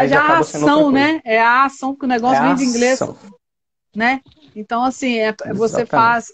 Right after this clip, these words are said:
Speaker 2: é você to post, ou você faz uma postagem, como a gente fala em
Speaker 1: Uma
Speaker 2: português, né?
Speaker 1: postagem.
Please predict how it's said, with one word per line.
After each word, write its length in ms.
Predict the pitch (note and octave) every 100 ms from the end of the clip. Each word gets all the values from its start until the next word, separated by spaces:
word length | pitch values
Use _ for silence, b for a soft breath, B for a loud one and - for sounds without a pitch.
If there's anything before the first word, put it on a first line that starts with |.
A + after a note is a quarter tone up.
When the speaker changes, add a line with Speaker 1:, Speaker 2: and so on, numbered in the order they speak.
| _
Speaker 2:
é 100 | G#3+ -
você 360 | G#3 A3+ B3 A#3+ B2 - _ _ _ _
to 180 | C4+ A3+
post, 560 | A#3+ B3 D4+ D#4 - _
ou 200 | A#3 C4
você 220 | B3 B3+
faz 200 | B3+ B3
uma 160 | B3+ B3
postagem, 840 | - C4 - - A#3+ C#4 C4+ D4 D4
como 200 | A#3+ A3+
a 60 |
gente 420 | G#3+ G#3 G#3+ - _ _ _ _ _ _ _ _ -
fala 220 | - F#3+
em 40 | C#3
Speaker 1:
Uma 20 |
Speaker 2:
português, 480 | - - C#3+ A#3 C4
né? 100 | C4+
Speaker 1:
postagem. 140 | D3